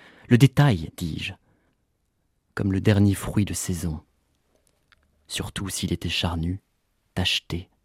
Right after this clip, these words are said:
goûteux à souhait. Oui, les repères en pareille occurrence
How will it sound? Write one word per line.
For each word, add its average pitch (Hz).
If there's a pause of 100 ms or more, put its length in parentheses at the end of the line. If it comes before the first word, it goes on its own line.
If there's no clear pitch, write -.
(600)
goûteux 92
à 82
souhait. - (2250)
Oui, 95 (1000)
les 101
repères 113
en 104
pareille 104
occurrence 101